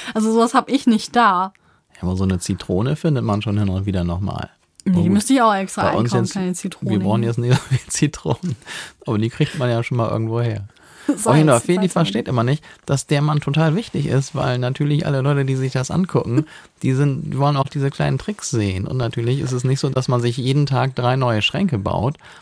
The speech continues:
Speaker 2: Aber man könnte jeden Tag vielleicht mal hier oder da irgendwas sauber machen.
Speaker 1: Ja, cool fand ich, wie der einfach so ein Spülmittel einfach so in die Heizung gegossen hat. Und unten hat er nochmal so einen Pott hingestellt und einfach so durchgespült.
Speaker 2: Ja.
Speaker 1: Das fand ich schon witzig. Aber ich würd's mich nie trauen, das zu machen.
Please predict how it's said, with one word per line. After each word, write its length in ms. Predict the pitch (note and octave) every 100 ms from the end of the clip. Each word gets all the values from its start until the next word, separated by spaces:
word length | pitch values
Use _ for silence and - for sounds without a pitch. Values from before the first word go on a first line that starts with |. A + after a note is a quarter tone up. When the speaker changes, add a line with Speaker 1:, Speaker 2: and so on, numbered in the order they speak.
| - -
Speaker 2:
Aber 120 | A#2+
man 180 | A2+ A#2
könnte 220 | C3 A2
jeden 260 | F#2+ F#2+ B2+
Tag 220 | C3 C3
vielleicht 180 | B2+ -
mal 100 | B2
hier 100 | B2+
oder 80 | B2+
da 140 | B2+
irgendwas 300 | C3 C3 A2+
sauber 340 | - - - F2+
machen. 200 | F2+ F#2+
Speaker 1:
Ja, 80 | G#3+ -
cool 80 | C#4+
fand 200 | D4+ D4
ich, 120 | C#4 C#4
wie 60 |
der 160 | B3 A#3
einfach 240 | B3 C4
so 80 | A3
ein 80 | G#3
Spülmittel 760 | - - C4 C#4+ A3 A3 A#3+
einfach 320 | G3+ A#3+ C4
so 300 | A3+ A3+ G#3 - _ -
in 120 | A3+
die 140 | A3+
Heizung 380 | A3 A#3 - G3+
gegossen 520 | F#3+ F3+ G3+ G3 G3+
hat. 180 | G3 G3
Und 80 | F#3
unten 340 | F#3+ G#3+ G#3 A3
hat 100 | G3+
er 60 |
nochmal 340 | G#3+ A3+ A3+ G#3
so 100 | G#3+
einen 100 | G#3
Pott 240 | A#3+ A3+
hingestellt 640 | A#3 A3 A3 - A#3 A3
und 80 | G#3+
einfach 240 | G3+ G#3+ G#3
so 80 |
durchgespült. 840 | G3 A3+ - F3+ - F#3+ F#3+ F#3+ G3
Speaker 2:
Ja. 220 | D3+ D3 - D3+ B2 -
Speaker 1:
Das 140 | G#3+
fand 120 | C4 A3+
ich 40 |
schon 220 | - A3
witzig. 180 | G3 G3+
Aber 60 | F#3+
ich 100 | F#3
würd's 200 | A3 -
mich 120 | G#3
nie 200 | G#3 A#3
trauen, 420 | A3+ - A3+ A3+
das 160 | G#3+ -
zu 80 | G3+
machen. 480 | G3+ A3+ F#3+ F#3+